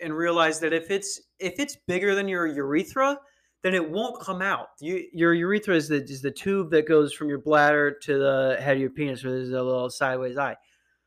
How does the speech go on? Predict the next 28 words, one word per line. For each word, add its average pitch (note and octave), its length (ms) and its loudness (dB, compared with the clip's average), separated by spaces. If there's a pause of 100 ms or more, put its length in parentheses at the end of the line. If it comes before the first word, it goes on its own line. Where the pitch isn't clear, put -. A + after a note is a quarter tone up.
(160)
Um, C3+ 600 -6 (220)
and D3 560 -8 (1000)
if F#3 200 -4
they, G#3 200 4
if E3+ 160 -2
it's F#3 160 -4
too B3+ 200 -8
big B3 200 -4
to G#3 100 -4
pass F#3 380 -4
through C4 320 -6
there, C#3 420 0 (640)
then D#3+ 320 0
you G3+ 280 -2
have F#3+ 240 -2
to G3+ 60 -4
have F#3 120 -4
surgery F#3 600 -2
and C3 80 -6
they C#3+ 60 0
have D#3+ 80 -6
to - 140 -2
open F#3 260 -2
your D#3+ 80 -4
bladder D3+ 400 2
up. - 160 -8
God F#3+ 260 2
forbid, D3 560 2